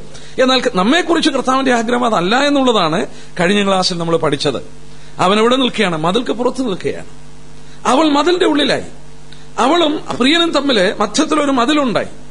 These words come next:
ഈ പ്രിയൻ മതിൽക്ക് പുറത്ത് നിൽക്കുകയാണ്. നേരത്തെ അവന്റെ ഇടം കൈയിൽ കിടത്തി വലം കൈ കൊണ്ട് ആശ്ലേഷിച്ചിരുന്നെങ്കിൽ എന്തുകൊണ്ടാണ് അവൻ പുറത്തേക്ക് പോയത്? അവളെ മറ്റൊരു ദൗത്യത്തിലേക്ക് അവളെ ആഹ്വാനം ചെയ്യുകയാണ്. "എന്റെ പ്രിയെ, എന്റെ സുന്ദരി എഴുന്നേൽക്ക,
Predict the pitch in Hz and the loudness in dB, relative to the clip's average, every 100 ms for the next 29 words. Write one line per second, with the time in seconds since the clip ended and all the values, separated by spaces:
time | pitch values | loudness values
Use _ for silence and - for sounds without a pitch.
0 | - - - 240 330 302 320 294 269 330 | -12 -12 -4 0 2 2 2 2 0 0
1 | 359 285 311 339 330 254 170 151 208 294 | 0 0 0 0 0 0 0 2 2 0
2 | 247 247 - - - 165 233 294 311 269 | 0 0 0 -6 -4 0 2 2 4 2
3 | - 156 185 269 269 277 233 247 254 277 | 0 -2 2 2 2 2 2 0 0 0
4 | 214 262 262 262 247 214 262 277 220 226 | 2 2 0 0 0 2 0 0 0 0
5 | 214 185 147 151 - - - 196 330 370 | 0 0 0 -2 -4 -8 0 2 6 4
6 | 339 294 277 262 208 302 311 311 269 226 | 4 2 2 0 2 0 2 0 2 2
7 | 151 117 - - - - - - - - | 0 -2 -8 -12 -12 -12 -12 -12 -12 -12
8 | - - 143 190 180 156 - 170 - 226 | -12 -6 0 2 2 0 -2 -2 2 2
9 | 190 226 226 208 196 165 180 160 - - | 2 2 0 0 0 0 -2 -4 -6 -4
10 | 156 160 160 165 175 160 - 127 110 87 | 0 0 0 0 0 -2 -4 -4 -4 -6
11 | - - - 170 226 214 208 190 151 113 | -10 -12 -2 2 2 2 2 4 2 2
12 | 190 277 254 247 214 175 196 190 170 | 2 2 2 2 2 2 2 0 0